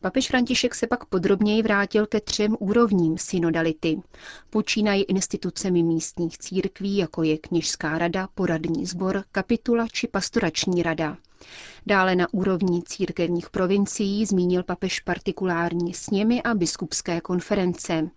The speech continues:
A konečně na úrovni univerzální církve dostává výraz v biskupské synodě, která propojuje biskupy mezi sebou navzájem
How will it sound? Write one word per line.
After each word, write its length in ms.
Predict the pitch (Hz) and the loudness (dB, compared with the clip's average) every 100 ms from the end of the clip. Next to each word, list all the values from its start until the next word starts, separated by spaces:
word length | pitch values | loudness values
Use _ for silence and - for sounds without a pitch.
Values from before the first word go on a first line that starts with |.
| _ - | _ -6
A 60 | - | 2
konečně 500 | 269 269 - 254 233 | 4 4 4 4 4
na 120 | 202 | 2
úrovni 500 | 196 196 185 165 165 | 2 2 4 2 2
univerzální 880 | 175 180 190 196 202 202 208 214 208 | 4 4 2 2 2 2 2 2 0
církve 560 | - 208 214 214 214 | 0 0 0 0 0
dostává 520 | 180 - 170 170 170 | 0 0 0 2 0
výraz 360 | 170 170 175 175 | 0 0 0 -2
v 100 | 165 | -2
biskupské 640 | 165 - 180 - - 175 | -4 -2 -4 -4 -4 -4
synodě, 400 | - 190 190 190 | -2 -2 0 0
která 360 | 170 202 190 165 - | -2 0 2 2 0
propojuje 640 | 190 - 233 233 233 233 | -2 2 4 4 4 2
biskupy 500 | 202 - 185 180 175 | 0 -2 -4 -2 0
mezi 220 | 175 170 | 0 -2
sebou 340 | - 160 165 170 | -4 -2 0 0
navzájem 640 | 175 175 196 196 190 | 0 -2 -2 -2 -2